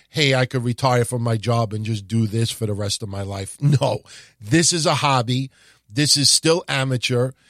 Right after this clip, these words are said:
and it always will be. This will remain a hobby for me. I, you will never have me retire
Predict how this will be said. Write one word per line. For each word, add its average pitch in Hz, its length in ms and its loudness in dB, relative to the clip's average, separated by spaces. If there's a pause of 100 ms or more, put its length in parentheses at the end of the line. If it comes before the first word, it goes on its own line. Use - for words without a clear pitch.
(200)
and 151 160 2
it 143 160 2
always 135 460 4
will 117 240 2
be. 85 260 -16
This 139 240 2
will 151 260 2
remain 135 420 2
a 120 40 -4
hobby 107 320 -4
for 98 160 -10
me. 90 300 -14
I, 131 140 0
you 135 240 -2
will 135 120 -2
never 147 460 0
have 139 320 -2
me 143 180 -4
retire 131 720 -2